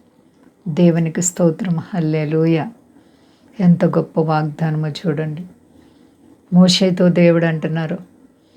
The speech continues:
"యెహోవా బాహుబలం తక్కువైందా?" లేదు, లేదు. ఎప్పటికీ దేవుని బలము తక్కువ కానే కాదు. మనమే బలహీనులం, మనమే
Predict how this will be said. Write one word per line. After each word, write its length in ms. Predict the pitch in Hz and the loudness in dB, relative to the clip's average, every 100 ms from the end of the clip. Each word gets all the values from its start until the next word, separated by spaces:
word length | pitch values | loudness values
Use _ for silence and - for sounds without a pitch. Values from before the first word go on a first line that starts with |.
| _ _ - | _ _ -2
"యెహోవా 300 | 175 180 190 | 4 6 6
బాహుబలం 760 | 185 180 175 202 196 185 180 | 6 4 4 2 2 2 2
తక్కువైందా?" 840 | 180 180 - 175 175 170 160 156 180 - _ _ 175 | 0 -2 -4 -2 0 0 -4 -6 -8 -12 _ _ 0
లేదు, 300 | 170 160 156 | 2 2 0
లేదు. 300 | 151 160 - _ _ _ _ _ _ _ _ _ _ _ _ _ _ - | -4 -6 -12 _ _ _ _ _ _ _ _ _ _ _ _ _ _ -2
ఎప్పటికీ 520 | 180 180 - 185 180 175 | 2 2 2 0 0 0
దేవుని 540 | 175 170 165 165 170 - _ _ _ _ _ 175 | 0 0 0 -4 -6 -10 _ _ _ _ _ -4
బలము 400 | 170 180 170 175 | 2 4 4 2
తక్కువ 500 | 180 180 - 196 180 | 0 -2 -2 -4 -2
కానే 380 | 185 175 185 185 | 0 2 0 0
కాదు. 380 | 185 160 165 - _ _ _ _ _ _ - | 0 -2 -4 -12 _ _ _ _ _ _ 0
మనమే 400 | 175 175 185 202 | 2 4 2 2
బలహీనులం, 760 | 180 175 170 180 175 165 165 254 | 2 2 2 2 2 0 -4 -4
మనమే 500 | 175 175 180 185 | -2 0 0 -2